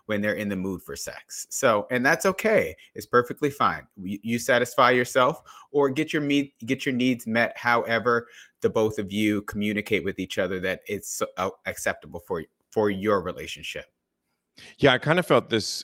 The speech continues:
Speaker 2: article had sort of a negative stan-, slant to it. In the,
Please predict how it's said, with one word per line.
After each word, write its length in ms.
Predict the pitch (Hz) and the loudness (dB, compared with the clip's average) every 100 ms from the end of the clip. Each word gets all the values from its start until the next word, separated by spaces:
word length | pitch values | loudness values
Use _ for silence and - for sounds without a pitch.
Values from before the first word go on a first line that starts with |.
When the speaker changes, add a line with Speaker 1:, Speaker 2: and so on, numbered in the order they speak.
| - | 2
Speaker 2:
article 420 | 110 113 - 98 | 4 4 4 4
had 220 | 104 90 | 4 0
sort 200 | - 98 | 0 -2
of 120 | 90 87 | 0 -2
a 80 | |
negative 500 | 87 82 90 104 107 | -2 -2 -2 -2 -2
stan-, 560 | - - 110 - - - | -4 -2 -4 -4 -12 -10
slant 720 | - - 117 110 117 131 127 | -8 -2 2 4 4 2 -4
to 260 | - 143 135 | -4 0 4
it. 180 | 127 127 | 4 4
In 160 | 113 | 2
the, 180 | 104 98 | 2 2